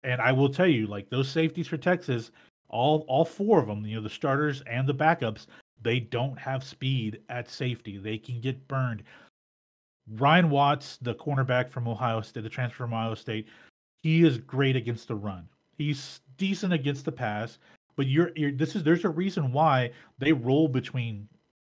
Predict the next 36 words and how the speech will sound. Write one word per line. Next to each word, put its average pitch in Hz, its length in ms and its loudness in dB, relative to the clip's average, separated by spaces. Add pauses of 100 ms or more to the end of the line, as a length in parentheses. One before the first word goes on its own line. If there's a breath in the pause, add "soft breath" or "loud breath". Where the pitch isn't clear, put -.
uh, 107 540 -4 (420)
zone 143 320 -2
coverage 135 420 -2
and 120 140 -10
man-to-man 117 560 -4
because 113 380 -8 (260 loud breath)
of 110 160 -8
where 120 120 -2
they 107 120 -4
are 120 160 -2
on - 80 -6
the 113 60 -14
field, 131 300 -2
because 117 340 -4 (240 soft breath)
they 120 140 0
can 151 180 -2
get 117 240 -6
burned 104 340 -8
deep. 110 320 -14 (220)
There's 156 240 2
a 220 60 6
reason 196 460 0
why. 92 280 -8 (240 loud breath)
And 135 140 2
that 170 200 4
is 160 160 2
the 151 80 0
big, 135 280 -2
that's 208 220 0
the - 80 -2
big 220 180 -4
hole 165 240 0
for 165 120 -6
me 131 120 0
with 113 160 -4
Texas 139 340 -6